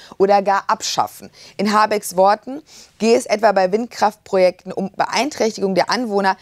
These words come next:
durch Emissionen, Sichtbeschränkung oder Geräuschen,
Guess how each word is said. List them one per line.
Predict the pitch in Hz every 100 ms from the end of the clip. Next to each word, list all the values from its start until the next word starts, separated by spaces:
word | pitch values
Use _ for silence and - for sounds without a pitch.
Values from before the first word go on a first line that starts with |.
| - _
durch | 196 -
Emissionen, | 208 202 - 214 233 240 _
Sichtbeschränkung | - 220 294 233 - 202 190 196
oder | - 269 220
Geräuschen, | 196 196 233 277 214 226